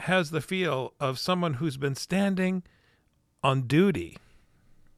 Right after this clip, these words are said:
standing at attention, holding fast, and they're being released of a burden. It's like that expression from the nineteenth century, the way Protestants used to talk about someone going to their reward.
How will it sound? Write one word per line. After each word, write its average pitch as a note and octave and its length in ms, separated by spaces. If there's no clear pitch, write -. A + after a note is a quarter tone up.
standing F3 540
at E3 80
attention, D3 680
holding C#3+ 400
fast, - 680
and D3+ 320
they're E3+ 280
being D#3+ 520
released D#3 440
of F3+ 120
a E3+ 80
burden. D3+ 560
It's - 180
like G3 200
that F#3 340
expression E3+ 800
from C#3+ 200
the C#3 80
nineteenth C#3+ 560
century, A#2+ 680
the B2 140
way B2+ 120
Protestants D3 800
used D#3+ 160
to C#3 80
talk D3 340
about B2+ 240
someone C3 340
going B2+ 400
to C3+ 140
their A2+ 180
reward. A2 760